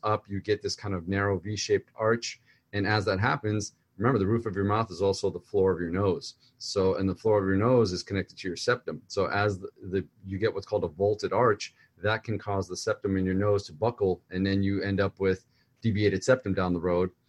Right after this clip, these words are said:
and you need, and you deal with nasal obstruction and chronic allergies because, you know, the old saying goes, "If you don't use it, you lose it." And what'll happen is you'll get kind of an oval shaped head,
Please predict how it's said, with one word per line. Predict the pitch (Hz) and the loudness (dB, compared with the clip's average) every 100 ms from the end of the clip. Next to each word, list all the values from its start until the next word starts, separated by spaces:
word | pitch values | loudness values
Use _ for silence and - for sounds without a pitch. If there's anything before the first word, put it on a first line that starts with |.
| _ _ 87 | _ _ -6
and | 92 95 | -2 0
you | 101 | 0
need, | 104 104 | 0 0
and | 101 98 98 | 0 0 0
you | |
deal | 92 98 95 95 - | 2 2 2 0 -2
with | 98 95 _ _ - | -2 -2 _ _ -2
nasal | 104 98 92 | 0 2 0
obstruction | - 123 117 - 101 | -2 2 2 0 -6
and | |
chronic | - 104 98 | -4 -4 0
allergies | 120 143 104 95 | 2 2 -2 -6
because, | 101 107 98 - - _ 95 | -4 0 0 -2 -12 _ -10
you | 92 98 | -4 -2
know, | 92 | 0
the | 95 | 4
old | 98 95 | 2 2
saying | 123 123 | 2 2
goes, | 107 101 95 - | 4 2 2 -8
"If | - | -8
you | 98 | -2
don't | 104 101 | 0 4
use | 131 147 | 2 4
it, | 107 - _ - | 0 -4 _ -4
you | 95 | 0
lose | 101 156 107 | 2 2 2
it." | - _ _ _ _ - _ - | -2 _ _ _ _ -20 _ -4
And | 104 104 101 | 0 0 2
what'll | 101 98 | 2 2
happen | 104 101 104 | 0 0 0
is | 101 | 0
you'll | 104 | -2
get | 95 104 - | 2 0 2
kind | 104 | -2
of | 95 | 0
an | 92 | 0
oval | 104 107 104 | 2 2 0
shaped | 110 104 - | 2 0 2
head, | 107 110 110 | 2 2 0